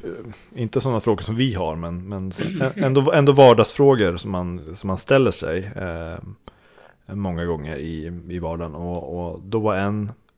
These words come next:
Speaker 1: ett segment då under ett avsnitt just om rymden. Och, eh, de ställde massa frågor då till den här panelen som satt där, som hade olika, eh, ingångar och kunskaper.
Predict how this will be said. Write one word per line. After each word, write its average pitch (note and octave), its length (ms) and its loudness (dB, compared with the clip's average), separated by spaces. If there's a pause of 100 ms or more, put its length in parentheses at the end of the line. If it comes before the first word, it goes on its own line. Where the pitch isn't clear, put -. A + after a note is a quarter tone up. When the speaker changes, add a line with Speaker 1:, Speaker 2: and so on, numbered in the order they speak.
(140)
Speaker 1:
ett - 180 -6
segment F2+ 500 -2
då E2+ 200 -2 (180)
under F2 340 -8
ett E2+ 100 -10
avsnitt E2+ 600 -8
just F#2 300 -8
om F2+ 160 -2
rymden. G#2 480 2 (1160)
Och, - 340 -6
eh, E2+ 200 0
de F#2+ 140 -4
ställde G2 280 0
massa G2 220 -4
frågor G#2+ 380 0
då E2 140 0
till D2+ 320 -6
den E2+ 140 -6
här E2+ 80 -6
panelen G#2 640 -2
som E2+ 120 -12
satt - 320 -10
där, D2 220 -6
som F2+ 140 -10
hade E2 180 -8
olika, E2 380 -10
eh, C#2 840 -8
ingångar F#2+ 480 -4
och E2 120 -8
kunskaper. F2+ 720 -6